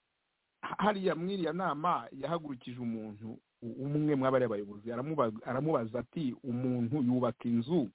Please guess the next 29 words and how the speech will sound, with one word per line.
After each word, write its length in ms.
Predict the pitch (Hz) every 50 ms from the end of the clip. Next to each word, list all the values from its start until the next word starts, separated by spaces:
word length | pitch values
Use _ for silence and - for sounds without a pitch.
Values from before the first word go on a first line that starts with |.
| _ _ _ _ _ _ _ _ _ _ _ _ _
ayubatse 460 | - 131 139 170 170 139 127 123 - 127
mu 80 | 127
manegeka, 460 | 131 127 127 139 143 147 170 170 -
akamara 460 | 131 - - 127 113 117 117 120 120 127
igihe 200 | 120 120 127 143
ayubaka, 600 | 147 170 180 170 139 131 135 131 - 156 165 160 151
ikamara 360 | 143 - - 120 123 127 131
imyaka 280 | 143 156 165 139 127 - -
itanu, 300 | - 123 120 120 123 131
mubizi 500 | 143 156 139 127 123 123 123 120 123 127
ko 300 | - - 160 160 160 - _ _ _ _ _ _ -
iri 160 | - 151 156 165
mu 120 | 165 147
manegeka 600 | 139 135 131 139 147 147 165 165 - - 127 160 -
cyangwa 260 | - 165 160 165 165
itujuje 300 | 165 - 165 160 156 151
ibyangombwa, 680 | 135 120 139 151 165 165 160 165 165 165 160 160 131 -
ati, 300 | 120 120 _ - - 113 - -
muba 260 | 143 135 143 147 147 -
muri 280 | 170 147 156 170 170 170
he? 240 | 147 120 117 90 - _ _ _ _ _ -
Mu, 140 | 117 117 131
mu, 160 | 131 131 131 135
mu, 140 | 131 127 127 131
mu, 220 | 131 131 139 139 123
bi-, 160 | 120 143 147
biba 220 | - - 143 156 151
byatewe 480 | 151 185 156 131 - - 131 127 135
n'iki?" 320 | 139 135 123 113 - _